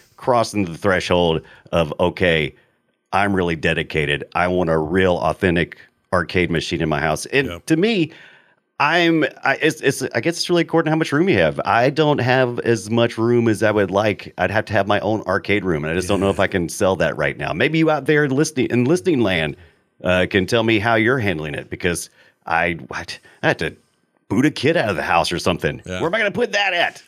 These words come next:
Speaker 2: I would
Speaker 1: Huge.
Speaker 2: lo-, I'd love to have it. I mean, I've got enough room in the studio over there. Nobody can see this on camera, but I have enough room where I could probably put five arcade machines, but that's
Speaker 1: Nice.
Speaker 2: really expensive, you know? That's not cheap.
Speaker 1: I don't remember, I don't remember arcades being hot,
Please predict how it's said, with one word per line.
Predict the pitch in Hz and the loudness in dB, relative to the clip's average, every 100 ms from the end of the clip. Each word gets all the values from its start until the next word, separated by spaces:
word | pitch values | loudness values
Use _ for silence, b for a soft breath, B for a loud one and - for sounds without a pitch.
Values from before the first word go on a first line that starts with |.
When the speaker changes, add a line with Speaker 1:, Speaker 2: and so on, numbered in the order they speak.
| - | -4
Speaker 2:
I | 165 | -2
would | 180 | 0
Speaker 1:
Huge. | 147 165 | 2 0
Speaker 2:
lo-, | 160 | 0
I'd | 170 165 | -2 0
love | 127 135 | 0 0
to | 117 | 0
have | 107 101 | 0 0
it. | 92 | -2
I | 101 117 | -2 -2
mean, | 135 | 0
I've | 151 | 0
got | 175 | -2
enough | 156 131 | -2 0
room | 127 120 | 0 0
in | |
the | 107 | 0
studio | - 107 107 98 | 0 0 2 2
over | 95 | 0
there. | 95 | -2
Nobody | 92 95 | -2 -4
can | 87 82 | -6 -6
see | - | -6
this | 85 82 | -4 -4
on | 80 | -4
camera, | 85 78 78 | -6 -6 -2
but | 101 | 2
I | |
have | 120 | 2
enough | 113 107 - | 2 0 0
room | 101 101 | 0 0
where | 90 | 0
I | |
could | 90 82 | -2 -4
probably | - 110 110 101 98 | 0 2 2 0 -2
put | - 98 90 87 _ _ - | -2 -2 0 -2 _ _ -20
five | - - 101 95 98 104 | -18 -4 0 2 2 2
arcade | 113 - 123 120 | -2 0 -2 -2
machines, | 123 127 123 127 127 - _ _ _ _ _ _ - | -4 -4 -4 -4 -8 -14 _ _ _ _ _ _ -6
but | 117 | -4
that's | - 135 | 0 0
Speaker 1:
Nice. | 127 131 | 0 0
Speaker 2:
really | 131 143 151 | 0 2 0
expensive, | 135 - 143 156 151 104 - _ _ _ _ - | 0 0 0 -2 -2 -4 -6 _ _ _ _ -6
you | 104 | -2
know? | 110 147 131 _ _ | 0 -2 -6 _ _
That's | 127 - | -4 -2
not | 131 | -2
cheap. | - 113 | 0 0
Speaker 1:
I | - | 2
don't | 240 | 2
remember, | 226 226 208 - | 2 2 0 -2
I | - | -2
don't | 220 | 0
remember | 214 170 | 2 0
arcades | 180 175 170 175 | 0 0 0 0
being | 135 143 | 0 -2
hot, | 110 - 165 | 0 0 -2